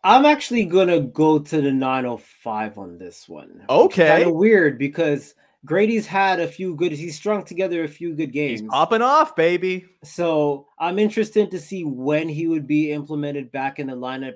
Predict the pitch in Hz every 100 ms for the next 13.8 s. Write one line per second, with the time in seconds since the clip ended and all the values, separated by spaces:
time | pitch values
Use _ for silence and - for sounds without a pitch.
0 | - 131 117 127 131 135 120 120 117 107
1 | - - 120 92 - 113 104 92 104 107
2 | 101 90 95 82 - _ 76 85 62 _
3 | _ _ _ _ - 113 104 101 120 123
4 | 147 147 147 156 156 151 147 131 139 139
5 | 139 147 139 135 131 135 135 131 131 -
6 | 139 - 135 131 123 _ _ - 120 123
7 | - 139 135 117 110 147 139 131 127 135
8 | 131 117 131 147 143 147 147 147 156 151
9 | 151 147 123 127 - 135 135 127 135 -
10 | 143 131 135 117 131 123 117 135 127 139
11 | 131 - 143 131 135 127 107 127 131 123
12 | 135 143 143 _ _ _ _ _ _ _
13 | 98 127 135 - 120 135 151 170